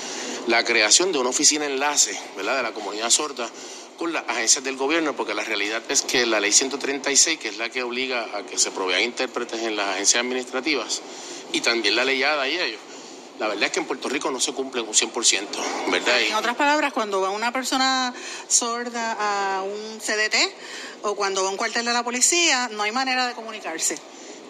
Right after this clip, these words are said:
Speaker 1: Pues sí, eso es uno de los problemas que hay ahora mismo de acceso, ¿verdad? A los servicios.
Speaker 2: O cuando va a un sesco, por ejemplo.
Speaker 1: Sí, no, estamos claros.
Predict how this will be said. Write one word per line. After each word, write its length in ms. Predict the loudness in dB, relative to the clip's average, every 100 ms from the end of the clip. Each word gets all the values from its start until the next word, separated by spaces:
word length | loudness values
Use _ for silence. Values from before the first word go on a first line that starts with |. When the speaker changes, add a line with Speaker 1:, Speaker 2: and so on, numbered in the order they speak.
| -16 -8
Speaker 1:
Pues 160 | 0 4
sí, 160 | 6 6
eso 180 | 4
es 60 | 2
uno 160 | -2 -2
de 80 | -2
los 100 | -4
problemas 380 | -2 -2 -2 -6 -10 -8
que 160 | -2 0
hay 120 | 2
ahora 160 | 0
mismo 200 | 0 0
de 80 | 0
acceso, 480 | 2 4 6 4 4
¿verdad? 220 | 0 0
A 40 | 0
los 140 | 0
servicios. 360 | 0 2 2 2
Speaker 2:
O 140 | 0
cuando 100 | -2
va 100 | -2
a 20 |
un 240 | -2 -4 -8
sesco, 380 | -6 -6 -8 -12
por 140 | -12
ejemplo. 400 | -10 -12 -12 -12 -10 0
Speaker 1:
Sí, 200 | 2 2
no, 120 | -2
estamos 320 | -2 -4 -4
claros. 280 | -2 -2